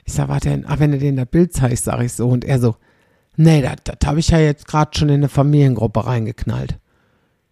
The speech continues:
Ich sag, „Du hast nicht um ein Uhr jetzt unser Foto in eine Familiengruppe geknallt?“ „Doch, doch, da, ey, find ich voll gut, die finden das voll gut.“ Ich sag, „Die finden das voll gut, wenn die jetzt schlafen und werden jetzt geweckt, weil du das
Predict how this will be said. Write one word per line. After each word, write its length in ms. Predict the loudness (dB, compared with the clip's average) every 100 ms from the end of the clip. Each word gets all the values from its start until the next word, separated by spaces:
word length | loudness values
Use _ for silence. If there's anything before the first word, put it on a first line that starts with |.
| _
Ich 120 | -6 -4
sag, 160 | -4
„Du 160 | -4 -4
hast 220 | -4 -2
nicht 200 | -2 0
um 120 | -2 -2
ein 320 | -4 -2 -2
Uhr 140 | -2
jetzt 320 | 0 0 -2 -4
unser 340 | 0 2 0
Foto 380 | 0 -2 -2 -2
in 160 | 0
eine 100 | -2
Familiengruppe 840 | 0 0 2 4 2 0 -2 0 0
geknallt?“ 400 | 0 -4 -6 0
„Doch, 460 | 4 4 2 -2 -6 _ -20 -20 -20 -20 -4
doch, 480 | 0 0 -2 -8 -12 -8
da, 80 | -8
ey, 260 | -8 -10
find 320 | -10 -6 -6
ich 120 | -6 -6
voll 280 | -2 0
gut, 240 | 0 -4 -8 -6
die 80 | -6
finden 260 | -4 -4
das 200 | -4 -8
voll 280 | -2 0 2
gut.“ 300 | 0 -4 -8 -12 _ _ _ -6
Ich 60 |
sag, 100 | -2
„Die 100 | -2
finden 200 | -2 -2
das 180 | -2 -2
voll 200 | 0 0
gut, 200 | 0 -2
wenn 120 | 0
die 60 | 0
jetzt 180 | -2 -4
schlafen 400 | -4 -4 -4 -8
und 100 | -6
werden 220 | -6 -4
jetzt 200 | -6 -6
geweckt, 400 | -4 -4 -4 -4
weil 160 | -4
du 300 | -4 -4 -6 -4
das 140 | -6